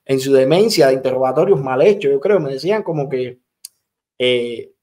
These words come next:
"Tú viniste a enseñarle a los cubanos qué es un V P N.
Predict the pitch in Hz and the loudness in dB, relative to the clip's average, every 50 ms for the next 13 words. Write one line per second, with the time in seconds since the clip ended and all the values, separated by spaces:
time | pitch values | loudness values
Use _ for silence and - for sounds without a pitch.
0 | _ _ _ - - 226 269 277 196 151 151 208 - - - 190 156 151 139 156 | _ _ _ -4 -4 -4 -4 -4 -4 -2 -2 -2 -2 0 -2 -2 -2 -2 -6 -6
1 | 202 302 311 247 202 180 - - 156 185 240 233 214 214 185 185 190 196 190 190 | -6 -6 -6 -6 -6 -6 -6 -6 -6 -4 -4 -6 -6 -6 -6 -6 -6 -6 -4 -4
2 | 202 202 - - - - 339 311 220 - | -4 -4 -4 -6 -4 -6 -6 -8 -10 -14